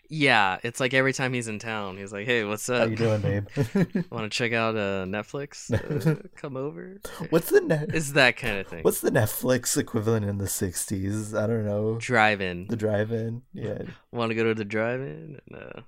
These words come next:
Speaker 2: We all know what happens at the
Speaker 1: <laughs>
Speaker 2: drive-in.
Speaker 1: go watch a bit, uh, Makeout Pier?
Speaker 2: <laughs>
Speaker 1: Or not Pier.
Speaker 2: Makeout Reef <laughs> from SpongeBob.
Speaker 1: Makeout Reef.
Speaker 2: <laughs>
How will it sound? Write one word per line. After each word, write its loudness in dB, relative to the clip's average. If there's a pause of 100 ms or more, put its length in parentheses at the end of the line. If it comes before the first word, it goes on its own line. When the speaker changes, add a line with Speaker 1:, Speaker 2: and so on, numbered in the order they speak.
(120)
Speaker 2:
We 4
all 8
know 8
what 0
happens 2
at -2
the -4
Speaker 1:
<laughs> -4
Speaker 2:
drive-in. 2
Speaker 1:
go 4
watch 2
a -2
bit, -2
uh, -2
Makeout -4 (100)
Pier? -8 (120)
Speaker 2:
<laughs> -16
Speaker 1:
Or -6
not -10
Pier. -6
Speaker 2:
Makeout 8
Reef 4
<laughs> -
from -2
SpongeBob. -6
Speaker 1:
Makeout 0
Reef. -2 (1400)
Speaker 2:
<laughs> -4